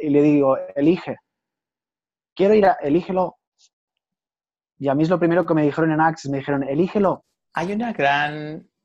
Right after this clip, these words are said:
Speaker 2: mm, mal identificación y mala aplicación de lo que la elección es, y es algo que todavía veo en mucha gente que inclusive ha tomado varias clases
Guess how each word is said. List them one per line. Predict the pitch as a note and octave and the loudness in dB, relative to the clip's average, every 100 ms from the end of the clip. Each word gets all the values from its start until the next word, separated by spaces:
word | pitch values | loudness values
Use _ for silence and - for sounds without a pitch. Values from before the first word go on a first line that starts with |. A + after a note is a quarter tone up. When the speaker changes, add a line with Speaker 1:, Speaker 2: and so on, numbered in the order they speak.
| _ _ | _ _
Speaker 2:
mm, | C#3+ B2+ B2+ B2+ C3 C3+ C3+ | -6 -4 -4 -6 -8 -10 -4
mal | B2+ C3 C3+ | -2 0 0
identificación | C#3 C#3 C3 B2 A#2 A2+ A2 - A#2 | -2 -4 -4 -8 -12 -6 -6 -4 -6
y | A#2+ | -4
mala | A#2 A#2 | -2 0
aplicación | A#2 A2+ A2+ A2+ - A2+ | -2 -4 -6 -8 -6 -4
de | A#2 | -2
lo | A2+ | -2
que | - | -2
la | A2 G#2+ | 0 0
elección | G#2+ G#2 - A2+ A2 | 0 -4 -2 0 0
es, | G#2+ A2 A#2+ | 0 -2 -2
y | B2 | -6
es | A#2 | -2
algo | C3 C3 | 0 0
que | B2+ | -2
todavía | A2+ A#2 A#2 A2+ A2+ | -4 0 0 2 0
veo | A2 A2 | 2 0
en | G#2+ | 0
mucha | A2 B2 C3+ - C3 | -2 -4 -6 -14 -10
gente | B2+ A2 A2+ | -8 -4 -4
que | A2 | -4
inclusive | A#2 B2+ B2 D#3 | -6 -8 -4 -2
ha | E3+ | 0
tomado | D#3 D3 C#3 | 0 2 4
varias | B2+ B2 A#2+ | 4 2 -2
clases | - G#2+ G#2+ B2 C#3 - | 0 0 0 -2 -6 -10